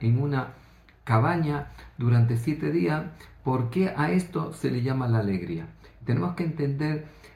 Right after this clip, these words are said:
que cuando hablamos de alegría, estamos hablando de un concepto interno, estamos hablando de un concepto de plenitud interior. Ahora, el ser humano lleva como dos maletas muy pesadas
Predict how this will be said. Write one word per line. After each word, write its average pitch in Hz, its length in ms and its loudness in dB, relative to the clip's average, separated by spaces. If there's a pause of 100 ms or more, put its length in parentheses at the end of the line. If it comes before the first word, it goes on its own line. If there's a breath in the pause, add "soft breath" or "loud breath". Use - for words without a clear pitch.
(240 loud breath)
que 123 480 0
cuando 117 240 4
hablamos 160 300 0
de 151 80 0
alegría, 151 800 0
estamos 135 360 -2
hablando 147 280 -2
de 139 60 0
un 139 60 -2
concepto 139 720 -4 (320 loud breath)
interno, 123 840 2 (360)
estamos 139 340 -2
hablando 147 220 0
de - 20 0
un 139 60 -4
concepto 143 320 -2
de 123 160 -2
plenitud 123 600 0
interior. 90 500 -2 (680 loud breath)
Ahora, 127 440 4 (600 loud breath)
el 120 180 4
ser 190 220 2
humano 170 600 2 (840 loud breath)
lleva 156 320 2
como 143 220 2
dos 151 260 0
maletas 151 460 0
muy 143 140 2
pesadas 104 720 -4